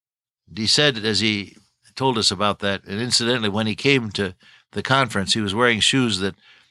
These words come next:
had worn through, the soles were worn through, and you could see his stockings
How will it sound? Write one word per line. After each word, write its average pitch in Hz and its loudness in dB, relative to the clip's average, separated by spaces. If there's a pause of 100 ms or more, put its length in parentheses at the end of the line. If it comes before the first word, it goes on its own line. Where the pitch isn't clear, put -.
(140)
had 113 0
worn 120 2
through, 127 0
the 92 -2
soles 127 2
were 101 0
worn 113 0
through, 107 -2
and 87 -6
you 90 -8
could 82 -4
see 120 2
his 98 0
stockings 92 -2